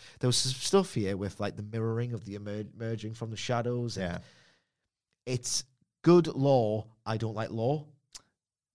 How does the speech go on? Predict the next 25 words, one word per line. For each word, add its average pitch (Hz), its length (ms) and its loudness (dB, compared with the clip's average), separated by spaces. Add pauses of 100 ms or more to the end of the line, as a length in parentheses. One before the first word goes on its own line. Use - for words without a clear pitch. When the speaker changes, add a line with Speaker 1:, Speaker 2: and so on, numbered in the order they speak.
(140)
Speaker 1:
You 170 100 2
know 202 60 12
what 185 80 10
I 151 80 10
Speaker 2:
Yeah. - 60 8
Speaker 1:
mean? 170 80 6
Like, 151 120 4
they've 147 220 0
told 208 240 4
Speaker 2:
Yeah. - 80 6
Speaker 1:
a 196 100 8
long-term 185 300 0
story 151 400 2
with 120 200 -2
the 135 60 -4
various 135 580 2
backstage 131 720 0
vignettes 123 460 -4
where 123 80 -2
they've 110 60 -4
been 117 140 -4
emerging 117 380 -2
from 120 160 -4
the 113 60 -6
shadows, 98 580 -2